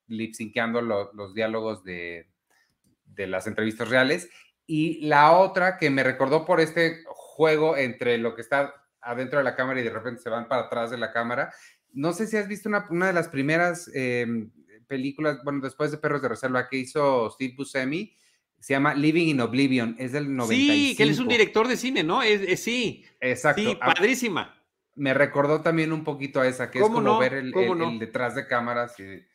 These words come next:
Speaker 2: Sí.
Speaker 1: todo, todo lo que, todo lo que sucede.
Speaker 2: Así que, ah, bueno, pues ahí está, creo que esa es una súper recomendación.
Speaker 1: Sí.
Speaker 2: Mm,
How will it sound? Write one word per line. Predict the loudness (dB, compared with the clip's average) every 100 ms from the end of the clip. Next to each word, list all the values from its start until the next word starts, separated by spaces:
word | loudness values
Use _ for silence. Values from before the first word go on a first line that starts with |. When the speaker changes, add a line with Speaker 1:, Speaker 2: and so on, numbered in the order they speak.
| _
Speaker 2:
Sí. | _ -8 -8 -10 _ _ _ _ -2
Speaker 1:
todo, | 0 0 0
todo | 0
lo | 0 -4
que, | -8 -8 -10 -10 -2
todo | 0
lo | 0
que | -6
sucede. | -10 -4 -2 -4 -10 _ _ _ _ _ _ _ _ _ _ -8
Speaker 2:
Así | -6 -6 -8
que, | -8 -8
ah, | -8 -14
bueno, | 0 2 2 0
pues | 0
ahí | 0
está, | 0 0
creo | -2
que | -4
esa | -6
es | -6
una | -6
súper | -6 -6 -6
recomendación. | -6 -6 -6 -6 -6 -8 -10 _ _ _ _
Speaker 1:
Sí. | 0 0
Speaker 2:
Mm, | 0 -6 -6 -6 -6 -8 -10